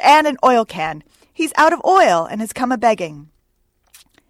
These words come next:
However curious it may seem for an oil ship to be borrowing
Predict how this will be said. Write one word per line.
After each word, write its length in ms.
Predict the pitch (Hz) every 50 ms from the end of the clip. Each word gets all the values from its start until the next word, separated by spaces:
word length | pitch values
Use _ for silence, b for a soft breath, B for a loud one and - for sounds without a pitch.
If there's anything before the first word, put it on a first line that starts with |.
| _ _ _ _ _ _
However 320 | - 277 311 359 453 453 415
curious 480 | - - - 339 330 285 240 233 -
it 80 | 220 -
may 160 | 202 190 190
seem 320 | - - 226 214 208 208
for 160 | - - 185 175
an 80 | 160 -
oil 220 | - 233 254 233
ship 300 | 214 - - - 147 -
to 80 | - 170
be 80 | 160 165
borrowing 480 | - 190 190 202 226 240 220 208 -